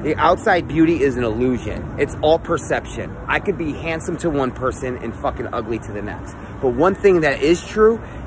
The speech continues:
is that beauty comes from within, and you can't deny that. You can't deny true inner beauty. It is fucking just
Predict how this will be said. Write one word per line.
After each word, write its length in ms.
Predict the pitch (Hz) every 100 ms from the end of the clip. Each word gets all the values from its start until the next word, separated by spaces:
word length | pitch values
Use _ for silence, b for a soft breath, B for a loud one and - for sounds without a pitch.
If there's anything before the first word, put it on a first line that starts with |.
| -
is 140 | 131
that 200 | 135 120
beauty 400 | 110 156 180 208 - - - -
comes 240 | 160 139
from 200 | - 139
within, 420 | 117 - 127 95 90
and 140 | 104 120
you 60 |
can't 300 | 143 151 143
deny 300 | 120 120 117
that. 240 | 104 90 85 - - -
You 60 | 139
can't 320 | 165 165 151
deny 320 | 151 131 127
true 340 | 120 - 143
inner 220 | 117 120 113
beauty. 340 | 113 120 92 90 - - - - -
It 60 | 131
is 180 | 120 117 - - -
fucking 420 | 151 139 143 131 120 - - - - - - -
just 320 | - 131 -